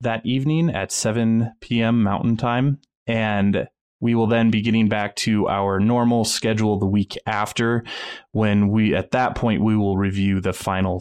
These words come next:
two episodes of season seven of the Clone Wars. So definitely be sure, be sure to tune in to Disney Plus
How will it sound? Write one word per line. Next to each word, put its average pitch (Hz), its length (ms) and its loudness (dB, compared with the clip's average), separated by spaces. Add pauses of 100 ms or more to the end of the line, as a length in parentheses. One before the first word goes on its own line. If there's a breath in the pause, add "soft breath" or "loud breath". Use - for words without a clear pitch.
two 95 320 0
episodes 85 600 -4
of 90 380 -6
season 92 360 -2
seven 92 280 -4
of 87 100 -4
the - 80 -6
Clone 82 300 -6
Wars. - 260 -6
So 95 200 -2
definitely 98 460 -2
be 92 100 -2
sure, 95 360 -2 (100)
be 104 100 -2
sure 113 320 -2
to 110 160 -6
tune 120 260 0
in 110 180 4
to 107 100 -2
Disney 95 320 0
Plus - 440 -4